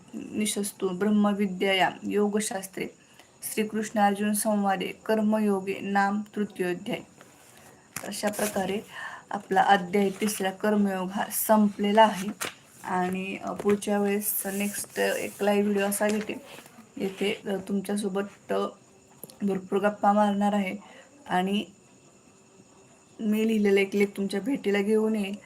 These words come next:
कारण मागच्या वेळेस मी एक लेख आणला होता, त्यानंतर भरपूर जणांचं असं म्हणणं आलं होतं की आणखीन एखादा लेख किंवा एखादी कविता आमच्यासाठी आणावी. तर मी, अ, पुढच्या वेळेस नेक्स्ट टाइम जेव्हा लाईव्ह येईल तेव्हा एखादा सुंदरसा लेख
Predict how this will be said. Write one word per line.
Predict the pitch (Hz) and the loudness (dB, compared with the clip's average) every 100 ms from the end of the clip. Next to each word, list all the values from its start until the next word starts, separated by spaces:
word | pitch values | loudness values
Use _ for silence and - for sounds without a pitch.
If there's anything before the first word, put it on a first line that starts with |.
| - - - | -18 -20 -8
कारण | - 185 196 | -6 -4 -2
मागच्या | 202 202 - | -4 -4 0
वेळेस | 208 214 208 | 2 2 0
मी | 208 208 | -2 -2
एक | 208 - | -4 -4
लेख | 202 214 214 | 2 2 2
आणला | 214 208 208 | 2 4 4
होता, | 214 - - - - - - | 4 2 -4 -6 -20 -20 -8
त्यानंतर | 196 196 196 202 190 | -6 -4 -4 -6 -6
भरपूर | 247 202 202 | -6 -6 -6
जणांचं | 196 202 196 196 208 | -2 0 0 -2 -4
असं | 202 202 | -2 0
म्हणणं | 202 196 | 0 0
आलं | 196 196 | -2 -4
होतं | 190 196 | -6 -10
की | 185 226 254 - - - - - | -12 -10 -12 -16 -20 -20 -10 -4
आणखीन | 190 196 214 | -4 -2 0
एखादा | 208 208 196 | 0 0 0
लेख | 196 202 202 | 2 2 0
किंवा | - 202 | -4 -2
एखादी | 196 196 185 | -4 -4 -6
कविता | 190 208 220 214 | -2 0 0 2
आमच्यासाठी | 196 185 185 190 185 185 | 0 0 -6 -6 -6 0
आणावी. | 196 220 208 269 - - - - - - | 4 4 4 0 -8 -18 -20 -20 -20 -12
तर | 180 190 | -8 -4
मी, | 196 208 | -2 -2
अ, | - 185 | -2 -4
पुढच्या | 190 202 196 196 | -2 -2 -2 -2
वेळेस | 196 202 - | 0 -2 -4
नेक्स्ट | 202 202 - | -6 -6 -6
टाइम | 196 190 | -6 -4
जेव्हा | 190 190 190 | -4 -2 0
लाईव्ह | 190 202 214 | 0 0 2
येईल | 202 175 - | 0 -2 -6
तेव्हा | 185 190 | -6 -6
एखादा | 190 180 196 | -6 -6 -6
सुंदरसा | - 202 202 196 202 | -4 0 0 -2 -2
लेख | 202 226 | 0 0